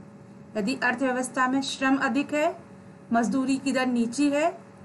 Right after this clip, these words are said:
श्रम प्रधान तकनीकी का चयन किया जाएगा।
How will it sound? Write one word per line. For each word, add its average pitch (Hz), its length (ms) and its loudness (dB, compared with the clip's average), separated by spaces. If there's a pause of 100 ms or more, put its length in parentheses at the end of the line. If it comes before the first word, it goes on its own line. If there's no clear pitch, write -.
(140)
श्रम 381 340 2
प्रधान 285 400 4
तकनीकी 247 480 -4
का 277 140 -4
चयन 226 340 0
किया 220 420 -4 (440)
जाएगा। 190 480 -2